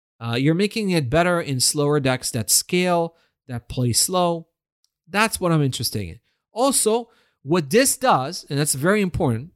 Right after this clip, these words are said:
I'm not, it's not by accident that I'm making the last Astalor nine mana and the first Astalor three mana.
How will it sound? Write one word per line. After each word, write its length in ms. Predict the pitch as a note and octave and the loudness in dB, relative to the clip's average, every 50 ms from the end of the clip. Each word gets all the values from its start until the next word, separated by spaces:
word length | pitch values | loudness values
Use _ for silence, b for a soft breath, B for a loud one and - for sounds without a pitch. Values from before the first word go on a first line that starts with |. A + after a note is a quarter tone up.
| _ _ - | _ _ -12
I'm 160 | C#3 C3+ C3 | -12 -10 -6
not, 340 | D3 F#3+ G#3 A3 A3 - - - | -2 0 0 0 0 -4 -8 -14
it's 260 | - C#3+ C#3 - - | -10 -8 -6 -4 -2
not 180 | F#3 G#3 A3 F#3 | 0 0 0 0
by 140 | G3+ F#3+ F#3 | 0 -2 0
accident 480 | F#3 F#3+ F3+ - - C#3 C3 B2 A#2+ | 0 -2 -2 -2 -2 0 2 2 2
that 120 | C3 C3 B2+ | 2 0 0
I'm 120 | B2+ C3 | 0 2
making 380 | D3+ D#3+ D3+ - D#3 C3+ B2+ - b b b b b b C3 | 2 2 2 2 0 -2 -2 -6 b b b b b b _
the 140 | B2 C#3 C3 | -4 -2 0
last 380 | C#3 D#3 D#3+ D#3+ D#3 - - | 2 2 2 0 -2 -4 -4
Astalor 500 | C#3+ D3 D3 C#3+ - - C#3 B2+ A#2+ A#2 | -4 -2 -2 -2 0 2 2 2 2 2
nine 320 | A#2 C3 C3 C3 B2+ B2 B2 | 2 0 0 0 0 0 2
mana 460 | C#3+ D3+ D3 C3 G#2 E2+ D#2+ F2 - _ _ _ _ _ _ _ _ _ _ _ _ _ _ _ _ _ _ _ _ _ _ _ _ _ _ - | 2 4 4 2 0 -6 -8 -12 -18 _ _ _ _ _ _ _ _ _ _ _ _ _ _ _ _ _ _ _ _ _ _ _ _ _ _ -2
and 300 | C#3 C#3 C3+ C3+ B2 A#2+ | 0 2 2 2 2 2
the 140 | C3 B2+ | 2 2
first 300 | A#2+ - F3 F3 F3 - | 2 2 0 0 0 0
Astalor 460 | - D3 C#3+ C3+ - - C3 B2 A#2 F#2+ | -2 -2 0 0 0 0 0 0 0 0
three 300 | - - D3 E3 F3+ E3 | -2 0 2 2 2 2
mana. 340 | B2+ G#2 G2 F2+ F#2+ G2+ | 0 -4 -4 -6 -8 -8